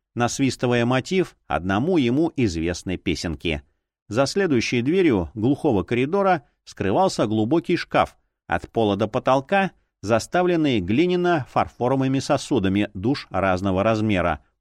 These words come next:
формы и объёма. "М-м-м". Старик задумчиво пощипал губу, когда его взгляд блуждал по полкам. "Кого бы выбрать? Может быть, Уинслан? Всё равно эта звезда участка ушла со сцены и перестала нам мешать,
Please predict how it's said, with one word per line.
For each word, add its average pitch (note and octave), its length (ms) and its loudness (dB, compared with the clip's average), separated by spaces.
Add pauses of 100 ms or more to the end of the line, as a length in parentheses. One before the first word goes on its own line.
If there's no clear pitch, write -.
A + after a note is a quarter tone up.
(160)
формы C#3 520 0
и B2 80 -4
объёма. F#2 600 0 (460)
"М-м-м". E2 600 -2 (540)
Старик B2+ 400 0
задумчиво C#3 580 2
пощипал G2+ 560 -2
губу, B2+ 480 0 (320)
когда G#2 320 0
его G2+ 220 2
взгляд D#3 380 2
блуждал G2+ 480 2
по A2+ 160 -2
полкам. E2 500 -4 (400)
"Кого C#2 560 -2
бы F2+ 180 0
выбрать? F2 640 -2 (220)
Может D#2 360 -4
быть, C#2+ 300 -4 (140)
Уинслан? E2+ 720 -2 (320)
Всё E3 240 -2
равно D#3 380 2
эта E2+ 260 0
звезда A2 460 2
участка G2+ 720 0
ушла G#2 320 -4
со A#2 180 -2
сцены G2+ 500 -2
и D2 40 -4
перестала G2+ 640 -2
нам F2+ 220 -2
мешать, A2 400 -2